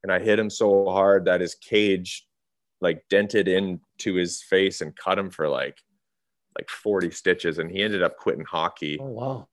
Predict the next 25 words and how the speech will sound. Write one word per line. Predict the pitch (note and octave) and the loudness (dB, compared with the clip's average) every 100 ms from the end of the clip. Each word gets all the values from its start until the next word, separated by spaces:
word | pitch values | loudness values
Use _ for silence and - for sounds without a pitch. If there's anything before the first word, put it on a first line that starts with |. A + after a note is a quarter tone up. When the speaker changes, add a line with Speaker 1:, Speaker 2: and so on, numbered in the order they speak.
| _ | _
Speaker 1:
But, | D#2 - | -12 -4
like, | D#2 F#2 | -4 -4
the | F2 | -6
next | E2 F2 - | -6 -6 -6
day, | E2 E2 D2+ - | -4 -2 -4 -6
<laughs> | |
he's | - - - | -10 -8 -10
like, | - F2 | -10 -10
"I'm | G2+ | -6
done." | F2 E2+ - - _ - - _ _ _ | -4 -4 -6 -16 _ -20 -20 _ _ _
And, | G2+ G2 F#2+ F#2 | 4 6 6 4
uh, | F#2 F2+ F2+ - - | 4 6 4 2 -2
and | G#2+ | 0
then | G#2+ | 2
the | G#2 | 4
next | A2+ - | 2 2
one, | A2+ G2 | 0 0
I | |
hit | F2 G2+ | 0 0
one | G#2 F#2+ | 0 0
of | |
our | F2+ D#2+ | 0 2
best | E2+ - - | 0 0 -2
players | E2+ E2+ E2 D#2+ | 0 2 0 -2
and, | D#2 D#2 | -6 -8